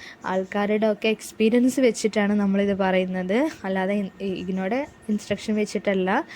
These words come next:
നമുക്കൊരു, ഏഹ്, മിനിമം നമ്മളൊരു മുപ്പത്, മുപ്പത്തഞ്ച് പേജെങ്കിലും ഒരു അസൈൻമെൻറ്റ് എഴുതണം. അതുപോലെ തന്നെ നിങ്ങൾക്ക് നല്ല മാർക്ക് വേണമെന്നുണ്ടെങ്കിൽ ഒരു തൊണ്ണൂറ്, തൊണ്ണൂറ് മാർക്കിൽ കൂടുതൽ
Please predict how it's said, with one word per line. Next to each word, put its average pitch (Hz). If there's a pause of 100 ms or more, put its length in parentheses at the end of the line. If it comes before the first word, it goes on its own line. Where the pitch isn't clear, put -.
(520)
നമുക്കൊരു, 208 (520)
ഏഹ്, 196
മിനിമം 226
നമ്മളൊരു 254
മുപ്പത്, 226
മുപ്പത്തഞ്ച് 208
പേജെങ്കിലും 208
ഒരു 202
അസൈൻമെൻറ്റ് 202
എഴുതണം. 190 (380)
അതുപോലെ 196 (120)
തന്നെ 208
നിങ്ങൾക്ക് 208 (140)
നല്ല 190 (160)
മാർക്ക് 190 (100)
വേണമെന്നുണ്ടെങ്കിൽ 196
ഒരു 196
തൊണ്ണൂറ്, 196 (320)
തൊണ്ണൂറ് 202
മാർക്കിൽ 202 (140)
കൂടുതൽ 208